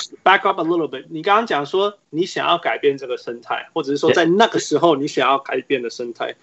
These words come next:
Speaker 1: 来跟，你可以跟大家分享一下说，你那时候看到生态里面有哪些事情你是最想要改变的？
Speaker 2: Well, I think, like I say，我觉得很多事情都围绕在赛制，right？
Speaker 1: 嗯哼，yeah。
Speaker 2: 那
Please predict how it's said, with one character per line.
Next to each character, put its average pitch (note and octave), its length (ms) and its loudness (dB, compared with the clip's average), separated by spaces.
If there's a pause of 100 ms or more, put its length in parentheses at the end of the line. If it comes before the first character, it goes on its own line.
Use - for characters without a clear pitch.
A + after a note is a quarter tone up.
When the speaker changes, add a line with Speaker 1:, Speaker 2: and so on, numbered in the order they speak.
(320)
Speaker 1:
来 D3 120 0
跟， F#3+ 240 2
你 E3+ 160 2
可 G#3 140 4
以 F#3+ 60 6
跟 F#3+ 120 4
大 F#3 80 6
家 F#3 120 8
分 F#3 200 0
享 B2+ 240 -4
一 B2+ 40 -8
下 C#3+ 240 -2
说， C#3 280 -8 (220)
你 D3+ 240 -2
那 G3+ 140 2
时 F#3+ 100 -2
候 F3+ 100 2
看 F#3 220 0
到 F3 100 2
生 E3 280 -2
态 E3 160 0
里 B2 180 -8
面 C#3 300 -4
有 C#3 120 -6
哪 D#3 220 2
些 F3+ 180 4
事 F3 200 -2
情 C3 200 -6
你 B2 120 -8
是 D#3 240 -12
最 E3 160 2
想 A#2 180 -4
要 B2 100 -2
改 A#2 160 -6
变 B2 140 -12
的？ - 100 -14 (1000)
Speaker 2:
Well, F#3+ 160 8
I G3 180 6
think, C#4 400 4
like E3 200 6
I G3 80 10
say， F#3+ 600 6
我 B2+ 100 -2
觉 F3+ 80 6
得 G3+ 60 6
很 F3 120 0
多 F3+ 140 6
事 G#3 160 0
情 C3+ 180 0
都 D3+ 140 8
围 C#3 160 8
绕 C#3 180 10
在 C3+ 360 6
赛 A#2+ 320 2
制， G#2 380 -10 (280)
right？ G#2 340 -2
Speaker 1:
嗯 C3 140 -10
哼， A#2+ 120 -12 (360)
yeah。 A#3 100 -4
Speaker 2:
那 F#3+ 440 4